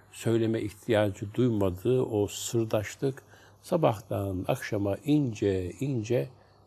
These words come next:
devam eder. Hani Davut Aleyhisselam'ın bir duası vardır. "Allah'ım seni sevmeyi,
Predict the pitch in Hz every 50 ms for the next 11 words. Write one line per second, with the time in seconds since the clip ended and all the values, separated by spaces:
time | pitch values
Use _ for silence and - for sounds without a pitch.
0 | - _ - 95 95 117 160 180 156 101 78 - - - - - - - _ _
1 | _ _ _ _ _ _ _ _ _ _ - - _ _ _ _ - - 117 110
2 | 107 113 110 113 107 - 123 117 110 107 101 - - 117 113 110 110 107 117 120
3 | 117 110 98 - - - - 95 101 101 95 101 92 90 90 - - 131 113 98
4 | 87 85 82 - 85 - - - - - _ - - - - - - - - _
5 | - _ _ _ _ - - 107 104 104 104 101 104 107 101 101 - - 113 113
6 | 123 117 - - 107 104 98 101 98 95 98 123 -